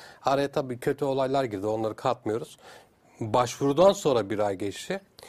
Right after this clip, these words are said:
Ya kardeşim, siz bu evrağı bekleteceksiniz. Gelecek ya, ya da işte gelen evrak beklemede yazacaksa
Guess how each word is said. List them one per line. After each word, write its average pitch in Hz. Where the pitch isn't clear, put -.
Ya 120
kardeşim, 113
siz 120
bu 123
evrağı 113
bekleteceksiniz. 117
Gelecek 123
ya, 120
ya 113
da 127
işte 120
gelen 120
evrak 123
beklemede 120
yazacaksa 113